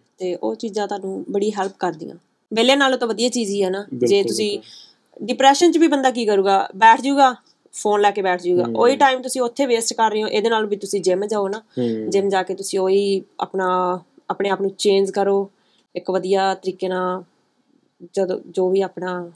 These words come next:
Speaker 1: ਟ੍ਰੇਨਿੰਗ ਕਰਨੀ ਹੈ।
Speaker 2: ਹੂੰ।
Speaker 1: ਕਈ ਕੁੜੀਆਂ ਦੇਖੀਆਂ, ਬੇਬੀ ਹੋ ਗਿਆ, ਉਹਨਾਂ ਦੀ ਲਾਈਫ ਖਤਮ।
Speaker 2: ਹੂੰ।
Speaker 1: ਹਨਾ?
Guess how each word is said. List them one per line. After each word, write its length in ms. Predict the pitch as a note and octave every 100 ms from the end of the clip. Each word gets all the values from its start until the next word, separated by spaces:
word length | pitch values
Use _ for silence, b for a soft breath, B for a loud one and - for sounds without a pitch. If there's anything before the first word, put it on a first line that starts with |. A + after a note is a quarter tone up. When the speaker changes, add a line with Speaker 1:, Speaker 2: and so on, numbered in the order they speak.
| _ _
Speaker 1:
ਟ੍ਰੇਨਿੰਗ 280 | G3+ F#3+ G3
ਕਰਨੀ 280 | F#3+ F3+ B2
ਹੈ। 60 |
Speaker 2:
ਹੂੰ। 480 | B2 A#2 A2+ A2 A2 A2 _
Speaker 1:
ਕਈ 160 | A#3 B3
ਕੁੜੀਆਂ 260 | B3 A#3
ਦੇਖੀਆਂ, 380 | G#3 F#3+ E3+ F#3+ A3 _ _ _ _ _ _ _ _ -
ਬੇਬੀ 280 | G#3 G#3 A#3
ਹੋ 140 | B3
ਗਿਆ, 200 | A3+ A3+ - _ _ - -
ਉਹਨਾਂ 140 | A3
ਦੀ 80 | A3
ਲਾਈਫ 220 | G3+ G3 - - _ _
ਖਤਮ। 240 | - G#3 E3+ - _ _
Speaker 2:
ਹੂੰ। 380 | B2 A2+ A2 G#2 G#2 _ _ _ -
Speaker 1:
ਹਨਾ? 180 | F#3+ A3+